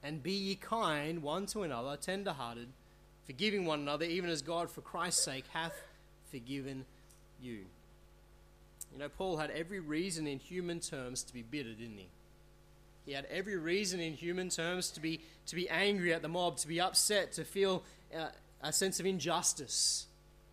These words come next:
But instead, all that Paul felt for them was love and compassion for his brethren who needed the Saviour. And so he requests here this opportunity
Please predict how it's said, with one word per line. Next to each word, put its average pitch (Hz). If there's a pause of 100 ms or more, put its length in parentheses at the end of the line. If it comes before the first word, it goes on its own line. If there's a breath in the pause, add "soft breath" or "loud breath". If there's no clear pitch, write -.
(600)
But 139
instead, 180
all 190
that 175
Paul 170
felt 175
for 151
them 156
was 160 (340)
love 151
and 139
compassion 156 (1000)
for 139
his 135
brethren 139 (840)
who 139
needed 147
the 123
Saviour. 131 (960 loud breath)
And 151
so 185
he 185
requests 202
here 160
this 151
opportunity 160